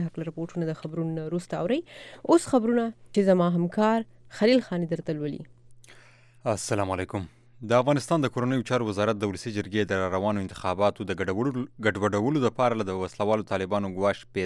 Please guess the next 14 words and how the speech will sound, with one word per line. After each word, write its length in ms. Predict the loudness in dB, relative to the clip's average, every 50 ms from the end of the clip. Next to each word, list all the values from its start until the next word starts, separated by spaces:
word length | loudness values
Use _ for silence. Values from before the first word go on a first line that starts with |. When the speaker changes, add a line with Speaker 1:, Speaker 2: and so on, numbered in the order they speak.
| -2 2
Speaker 2:
ځایه 160 | 2 2 2 2
بللی 300 | 0 0 2 2 0 0 -2 -8 -18 -20 -20 -20 -16 -8 -6
او 120 | -4 -4
ژمنه 260 | -2 0 0 2 2
یې 80 | 0 0
کړې 120 | -2 0 2 2
ده 60 | 2 2
چې 160 | 0 -2 0
امنیتي 260 | 0 -2 -4 -6 -6 -2 0
ځواکونه 340 | -2 0 0 -2 -2 -2 2 4
به 100 | 4 4 4 2 0 -4 -20 -20 -20 -16 _ -6
په 100 | -6 -6 -4 2
ټول 240 | 4 4 4 4 2 -2
توان 260 | 0 2 2 2 0